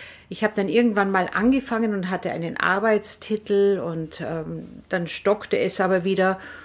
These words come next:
Und in der Corona-Zeit hat mir dann mein Mann eine Mail geschrieben von zwei Zimmern weiter und da stand dann immer ein Name. Und dann wusste ich, er will, dass ich schreibe.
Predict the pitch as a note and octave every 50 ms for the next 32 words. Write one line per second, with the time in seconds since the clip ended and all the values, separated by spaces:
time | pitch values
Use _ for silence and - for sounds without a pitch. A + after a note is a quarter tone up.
0 | - - - - - _ _ - - A3+ A3+ B3+ A#3 B3 A#3+ B3+ B3+ A3 - B3
1 | C#4+ D4+ D#4+ D4+ D#4 - B3+ B3+ B3+ B3+ B3+ B3+ - - B3 B3 A#3+ A3+ A#3 A3+
2 | A3+ A3 G#3+ G#3+ A3 A3 G#3+ G#3 G3+ G3+ F#3+ F#3 F3+ F#3+ A3 B3 B3+ A#3+ - -
3 | - G#3 G3+ G3 G3 G3 G3 G3+ A3+ C#4 C#4+ A#3 G3 F3 - - - G3+ G#3 G#3+
4 | A3 B3 B3 A#3+ - - - G3+ G3 G3 F#3 - - - F#3 F#3+ G3 F#3+ - -
5 | - G#3+ G3+ G3+ F#3+ F3+ E3+ E3 F3 F#3 G3 - - A#3 - G3+ G3+ F#3+ G#3 G3
6 | F#3+ - - G3+ G3+ G#3+ G#3 G#3 G3+ - - G3 G3 G3 - - F#3+ F#3 F3+ E3+
7 | E3 D#3+ D#3+ D#3 D#3+ D#3+ D3 C3+ C#3+ - - - _ _ - - - - - -
8 | - - - - - - - _ - - F#3 F#3 F3+ F#3+ F#3 F3+ G3+ B3 A#3 -
9 | - A#3+ A3 G#3+ - - D3+ G3 F3 G3 A3 A3 G#3 G3+ F#3 F3+ - G3 F3+ -
10 | - - - - - - - - - F3 E3+ F3 F3 F3 F3 D#3 D#3 E3